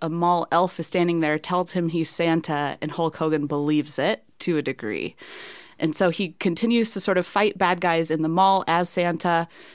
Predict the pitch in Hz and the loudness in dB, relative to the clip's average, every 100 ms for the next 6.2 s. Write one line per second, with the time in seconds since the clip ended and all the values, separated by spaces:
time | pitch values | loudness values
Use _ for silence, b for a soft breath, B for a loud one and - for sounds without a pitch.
0 | B - 175 165 165 180 190 - 190 - | B 0 2 2 2 0 0 0 -2 -2
1 | 175 175 170 165 - _ 160 151 147 - | 0 2 2 0 -4 _ 0 0 0 -4
2 | 147 165 143 - 202 226 185 170 160 156 | -4 -2 -2 0 2 2 2 2 4 2
3 | 156 - 160 151 - 160 165 165 165 175 | 0 0 0 2 -2 -2 0 0 0 -2
4 | 160 - 170 165 156 - 196 190 180 175 | -4 -2 0 2 0 0 0 0 0 0
5 | 165 160 165 165 165 156 156 156 165 156 | 0 -2 0 0 -2 0 0 0 0 2
6 | 160 156 | 2 -2